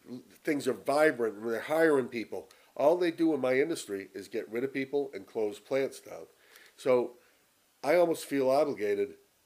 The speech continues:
I gotta make someone laugh. I gotta make them smile. I gotta do the best I can to at least make 'em wanna see me the next time.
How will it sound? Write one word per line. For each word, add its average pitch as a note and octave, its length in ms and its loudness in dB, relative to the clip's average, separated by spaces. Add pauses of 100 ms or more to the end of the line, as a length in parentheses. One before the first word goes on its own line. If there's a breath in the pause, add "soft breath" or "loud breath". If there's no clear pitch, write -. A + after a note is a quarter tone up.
(140)
I D#3 140 6
gotta C#3+ 220 0
make A#2+ 240 -4
someone A2 340 -4
laugh. F#2+ 420 -6
I C#3 120 2
gotta D3+ 160 4
make A2+ 220 0
them G2+ 100 -12
smile. G2+ 600 -2 (300 soft breath)
I D#3+ 120 4
gotta D#3+ 140 4
do C#3+ 160 -2
the C3 60 -10
best C3+ 320 -2
I G#2+ 140 0
can A2+ 540 -2 (640 soft breath)
to B2+ 400 -4 (680)
at B2+ 160 -6
least D#3 320 -4
make D3 240 2
'em C3+ 120 -2
wanna C3+ 220 2
see C3 240 -4
me B2+ 200 -4
the A2+ 120 -2
next A2+ 300 -4
time. G#2+ 300 -4